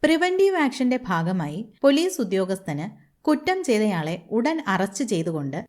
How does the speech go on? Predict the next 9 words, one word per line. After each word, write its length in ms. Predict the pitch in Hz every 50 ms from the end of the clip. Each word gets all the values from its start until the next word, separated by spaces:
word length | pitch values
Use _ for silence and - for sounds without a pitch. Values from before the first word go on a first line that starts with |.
| _ _
കുറ്റം 320 | 254 247 247 - 190 190 180 220 254 - _ _ _ 262
തുടർന്ന് 340 | 262 247 277 294 320 349 302 -
ചെയ്യുന്നത് 360 | 226 190 185 175 156 135 175 - - - -
തടയാം. 320 | 190 156 143 135 139 - - _ _ _ _ _ _ - - - - -
കുറ്റം 260 | 302 294 302 370 403 403 349
ചെയ്തയാളെ 520 | 320 277 269 285 277 240 208 190 180 151 156 202 - - _ _ _ _ 262
ഇരുപത്തിനാല് 540 | 254 294 330 330 330 339 349 330 330 330 320 285
മണിക്കൂർ 300 | 240 214 208 214 214 214 185 165
വരെ 140 | 143 156